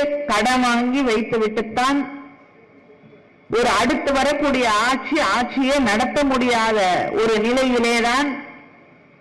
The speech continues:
இந்த தமிழ்நாட்டை வைத்துவிட்டு சென்றார்கள். ஆட்சி பொறுப்பிற்கு நாம் வரும்போதே கொரோனா காலகட்டம், அந்த கோவிட் நேரத்துல கூட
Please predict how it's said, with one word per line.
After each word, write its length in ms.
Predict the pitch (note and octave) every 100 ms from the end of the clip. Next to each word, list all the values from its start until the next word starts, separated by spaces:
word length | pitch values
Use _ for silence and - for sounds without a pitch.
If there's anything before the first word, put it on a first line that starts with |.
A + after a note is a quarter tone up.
| - C4
இந்த 200 | A#3+ G#3 A3+
தமிழ்நாட்டை 600 | A#3 C#4+ C4+ B3+ A#3+ A3
வைத்துவிட்டு 580 | G3 A#3+ - B3+ A#3+ A#3+ -
சென்றார்கள். 580 | G#3 F#3+ F#3+ F3 E3+ E3+ - - - - - - - - - - - - - - - - - -
ஆட்சி 340 | C4+ E4 F#4+
பொறுப்பிற்கு 640 | - D4+ D4+ D4 C#4 C#4 A#3 F#3+ B2 - - - - - A#3+
நாம் 200 | B3+ A3+
வரும்போதே 800 | G#3+ C#4+ D#4 D#4 D4 D4 D4+ D#4+ E4+ - - - - - - - -
கொரோனா 440 | - C#4 D4 D4 C4+ B3
காலகட்டம், 600 | B3 A3+ G#3+ G3 - F3 - - - - - - - - - - - - - -
அந்த 240 | - C4+ A3+ A#3
கோவிட் 480 | D4 E4 E4 C#4 C#4
நேரத்துல 440 | C#4 C#4 C4+ C4 C4+
கூட 160 | C#4